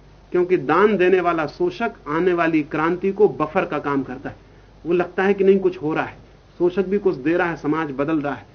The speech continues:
भूमि भी दी जा रही है, धन भी दिया जा रहा है, धीरे धीरे सब ठीक हो जाएगा, धीरे धीरे लोग बदल जाएंगे। और ये जो हवा पैदा होती है वो क्रांति की क्षमता को, तीव्रता को कम करती।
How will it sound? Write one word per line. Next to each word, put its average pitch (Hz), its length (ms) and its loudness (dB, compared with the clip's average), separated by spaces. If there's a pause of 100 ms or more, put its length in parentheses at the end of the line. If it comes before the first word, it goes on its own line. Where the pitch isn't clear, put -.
(180)
भूमि 170 340 2
भी 180 140 2
दी 170 160 0
जा 175 160 -2
रही 180 160 2
है, 156 120 2
धन 156 180 0
भी 160 120 4
दिया 147 240 0
जा 143 180 -2
रहा 135 100 -6
है, - 220 -18 (140)
धीरे 202 300 4
धीरे 190 280 6
सब - 260 -8
ठीक 185 180 -4
हो 170 160 -2
जाएगा, 160 380 -2 (300)
धीरे 180 220 6
धीरे 180 260 4
लोग 175 240 2
बदल 156 220 0
जाएंगे। 170 400 0 (320)
और 190 140 2
ये 214 300 4
जो 247 160 4
हवा 185 280 2
पैदा 185 280 2
होती 165 360 -2
है 180 80 2
वो 165 160 -4 (160)
क्रांति 208 500 -2
की 190 180 -4
क्षमता 185 520 -2
को, 185 240 -4
तीव्रता 165 460 -6
को 147 180 -6
कम 151 220 -6
करती। 139 360 -4